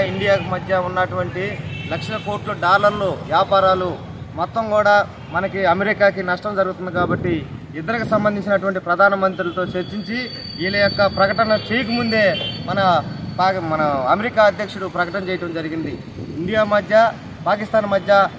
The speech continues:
యుద్ధం మొత్తం కూడా సామరస్యంగా పరిశీలన చేసుకొని రాజీ చేసుకున్నాము కాబట్టి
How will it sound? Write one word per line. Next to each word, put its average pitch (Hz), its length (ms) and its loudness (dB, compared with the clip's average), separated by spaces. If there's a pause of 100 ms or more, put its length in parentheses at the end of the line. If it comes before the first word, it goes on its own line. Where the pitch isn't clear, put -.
(120)
యుద్ధం 202 320 -4
మొత్తం 202 320 0
కూడా 190 400 6 (320)
సామరస్యంగా 196 580 0
పరిశీలన 185 520 -2 (100)
చేసుకొని 202 420 -4 (520)
రాజీ 202 220 0
చేసుకున్నాము 196 580 -2 (360)
కాబట్టి 196 360 0